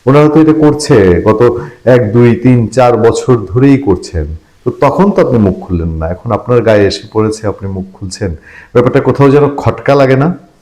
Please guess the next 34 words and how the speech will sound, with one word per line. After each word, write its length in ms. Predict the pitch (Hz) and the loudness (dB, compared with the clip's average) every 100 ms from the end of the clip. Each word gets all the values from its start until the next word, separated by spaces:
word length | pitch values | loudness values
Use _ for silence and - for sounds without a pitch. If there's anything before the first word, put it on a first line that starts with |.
| _ _ - - _ | _ _ -20 -20 _
এদের 260 | 123 143 180 | 2 4 4
মতো 200 | 180 180 | 4 2
মানুষের 520 | 147 139 151 156 104 | 2 2 2 2 2
মুখোশ 460 | 98 123 - 156 120 | 2 0 2 0 2
একদিন 420 | 113 110 156 160 | 0 2 0 2
না 120 | 151 | 2
একদিন 260 | 135 131 123 | 0 -2 -2
উন্মোচন 460 | 117 117 107 107 | -2 -2 0 0
হবে 300 | 87 95 107 - | 0 0 -2 -2
ইনশাল্লাহ। 720 | 131 139 - 139 95 80 71 - _ - - - - | 0 0 0 -2 0 0 -4 -6 _ -20 -20 -20 -8
সবকিছুতে 480 | 131 - 156 156 | -6 0 2 4
আল্লাহকে 340 | 151 131 127 135 | 4 4 2 2
টানা 260 | 135 131 127 | 2 0 -2
ঠিক 240 | - 156 135 | 0 2 2
না 120 | 95 | 2
রে 100 | 82 | 0
ভাই, 240 | 82 98 - - - | 0 -2 -2 -10 -6
আপনারাই 680 | 98 120 127 151 156 156 156 | -6 0 2 4 4 2 2
ওনাদের 280 | 131 127 | 2 2
সাথে 260 | 131 - 131 | 0 -2 -2
বহু 300 | 117 113 147 | 2 4 4
দহরম 380 | 127 113 104 101 | 4 2 0 0
মহরম 260 | 92 92 | 0 0
করেছেন। 480 | 85 90 82 - 82 76 - - - - - _ _ _ _ _ | -2 -4 -6 -6 -14 -16 -20 -20 -20 -20 -20 _ _ _ _ _
শুধু 360 | - 156 156 123 | 0 2 4 2
সময়ের 400 | - 147 156 151 | 2 4 4 4
অপেক্ষা 400 | 135 143 - 160 | 2 0 2 2
উল্লেখ 340 | 131 135 135 | 2 2 2
করে 340 | 123 107 131 | 4 4 4
এনসিপির 500 | 123 110 - 104 120 | 2 0 0 -2 2
এই 140 | 110 104 | 4 4
নেতা 280 | 98 92 92 | 2 2 2
আরও 180 | 90 | 2
লেখেন, 440 | 87 82 - 113 | 2 0 -2 -4